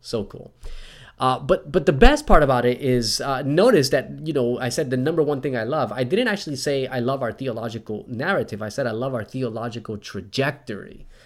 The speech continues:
Um, and that is because even though I love our theological narrative as I understand it today, the beautiful thing about that narrative is that it's not set in stone. It's constantly unfolding and developing. And, and yes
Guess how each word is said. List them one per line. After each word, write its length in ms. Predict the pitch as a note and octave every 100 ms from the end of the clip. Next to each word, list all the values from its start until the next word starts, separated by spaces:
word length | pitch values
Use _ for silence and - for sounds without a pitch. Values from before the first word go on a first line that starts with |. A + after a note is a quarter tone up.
| - - - -
Um, 460 | B2 A#2 A2 A2 A2+ - -
and 120 | C#3
that 120 | F#3+
is 140 | G3 D3+
because 640 | E3+ D3+ C3+ B2+ - - -
even 260 | G3 A3
though 160 | F3 D#3
I 140 | C3+
love 260 | A#2+ F#3 G3+
our 100 | A#2+
theological 640 | C3 A#2 G#2 G#2 - A2
narrative 520 | G#2 B2 A#2+ A#2 G#2+
as 180 | G#2 A2
I 120 | A#2+
understand 460 | A#2 A2 - A#2 A#2+
it 80 | A2
today, 500 | G#2 B2+ G2 A2+ C3 - - - -
the 100 | A2+
beautiful 520 | C3 D3+ A3+ - A#2+
thing 160 | A#2+
about 220 | A#2 G#2+ G#2+
that 160 | G#2
narrative 440 | G#2+ G#2+ G#2+ A#2 G#2
is 120 | G2+
that 120 | A#2+
it's 160 | A2 A#2+
not 300 | B2+ C3 B2+
set 240 | C#3 C#3
in 100 | B2
stone. 480 | G#2 - B2 G#2+ F#2+
It's 140 | F#2+
constantly 560 | - B2 B2+ B2+ A#2+ A#2
unfolding 560 | G#2 G2 A#2+ G#2+ G#2
and 100 | G2
developing. 600 | F#2 F#2 C3 A2 - - G2+
And, 180 | G#2+ -
and 180 | D#3 C#3+
yes 520 | E3+ - - -